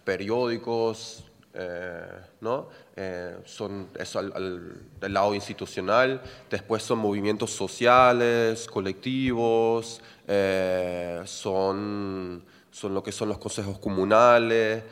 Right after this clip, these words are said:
las comunas. Eh, ahí tenemos una gama de contactos, los cuales hemos hecho, eh,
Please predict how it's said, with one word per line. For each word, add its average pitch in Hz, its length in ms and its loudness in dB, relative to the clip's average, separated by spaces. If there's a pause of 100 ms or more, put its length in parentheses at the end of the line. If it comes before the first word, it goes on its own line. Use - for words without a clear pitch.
(220)
las 95 260 -4
comunas. 113 1160 0 (240)
Eh, 85 600 -6 (260)
ahí 98 200 -2
tenemos 117 440 0
una 110 200 0
gama 110 340 4
de 104 120 0
contactos, 131 840 -4 (100)
los 98 160 -8
cuales 107 320 -2
hemos 123 260 -4
hecho, 160 460 -4 (320)
eh, 87 1080 -6